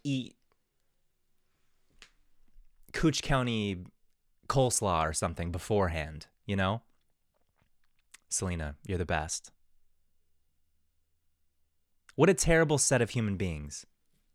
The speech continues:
I hope you're feeling better, by the way. Um, not these people, Selena. These people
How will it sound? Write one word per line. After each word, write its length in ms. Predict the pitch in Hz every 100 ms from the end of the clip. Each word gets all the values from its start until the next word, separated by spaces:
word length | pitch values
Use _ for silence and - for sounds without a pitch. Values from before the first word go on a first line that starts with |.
| _ _ _ _ -
I 80 | 139
hope 140 | 170
you're 60 | 175
feeling 260 | 156 113
better, 200 | 104 98
by 160 | 82 76
the 100 | 76
way. 240 | 76 78 _ _ _ _ _ _ _ _ _ _ _ _ _ _ _ _ _ - _ _ _ _ -
Um, 580 | 110 98 92 82 78 73 _ _ -
not 260 | 156 139
these 160 | 139 131
people, 420 | - 98 78 67
Selena. 520 | - 123 107 82 - - _ - -
These 240 | 143 175 170
people 600 | - 113 - 101 92